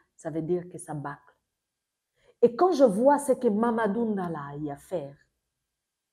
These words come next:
il était le chef et il avait foi. Il avait confiance en son armée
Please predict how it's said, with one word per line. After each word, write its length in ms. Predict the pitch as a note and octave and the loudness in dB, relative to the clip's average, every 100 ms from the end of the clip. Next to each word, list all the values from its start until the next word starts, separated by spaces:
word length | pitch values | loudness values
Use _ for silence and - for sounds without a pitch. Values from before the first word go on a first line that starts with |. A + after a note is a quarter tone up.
| - | -2
il 160 | F3+ | 4
était 420 | F3+ F3+ G#3 G3+ G3+ - _ | 4 2 0 0 -2 -16 _
le 120 | E3 | -12
chef 500 | D#3 - F3 - - _ _ _ _ _ _ _ _ | -12 -12 -14 -14 -20 _ _ _ _ _ _ _ _
et 100 | E3 - | -10 -6
il 140 | F3+ | -4
avait 280 | E3 D3+ F3 | -4 -6 -8
foi. 600 | E3 - - F3 E3 E3 - _ _ _ _ _ - | -8 -14 -8 -2 -2 -4 -12 _ _ _ _ _ -10
Il 140 | E3 | -8
avait 240 | D#3 D3+ E3+ | -6 -8 -8
confiance 540 | F#3 E3+ - F3 E3+ | -8 -10 -12 -12 -12
en 80 | D3+ | -14
son 260 | D3 C#3+ C#3 | -12 -12 -12
armée 420 | C#3 D3 E3 | -10 -8 -8